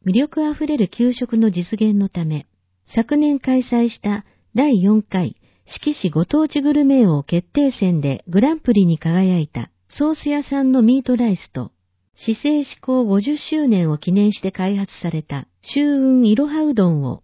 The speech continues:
市内全小中学校及び公立保育園の給食で提供しています。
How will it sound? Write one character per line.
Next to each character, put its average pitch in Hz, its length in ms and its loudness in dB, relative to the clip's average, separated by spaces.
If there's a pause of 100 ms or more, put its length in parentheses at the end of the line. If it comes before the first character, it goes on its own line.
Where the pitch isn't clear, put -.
(180)
市 - 180 -4
内 262 240 2
全 262 260 0
小 233 240 0
中 226 240 -2
学 208 300 -4
校 147 340 -4
及 220 220 4
び 156 260 -4
公 294 220 2
立 302 260 -2
保 277 160 0
育 277 200 -2
園 220 200 2
の 147 100 -2
給 226 220 -2
食 214 260 -4
で 185 120 -2
提 208 240 -2
供 190 180 -2
し - 140 -10
て 170 100 -6
い 151 100 -2
ま 139 180 -4
す。 - 40 -18